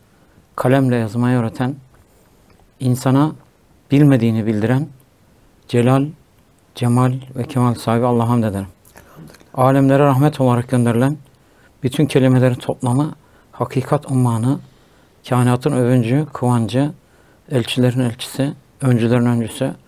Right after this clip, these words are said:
Speaker 1: Efendimiz'e, âline, ashabına, tabiine, tebe-i tabiine, selef-i salihine, eîmme-i müştehidine, çağ açan,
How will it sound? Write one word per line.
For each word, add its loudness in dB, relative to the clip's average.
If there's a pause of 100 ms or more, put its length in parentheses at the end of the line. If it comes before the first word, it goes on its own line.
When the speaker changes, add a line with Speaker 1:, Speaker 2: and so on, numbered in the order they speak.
(420)
Speaker 1:
Efendimiz'e, 0 (120)
âline, 0
ashabına, -4
tabiine, -4
tebe-i -4
tabiine, -4 (800)
selef-i 0
salihine, -2 (760)
eîmme-i 2
müştehidine, -4 (920)
çağ 0
açan, -2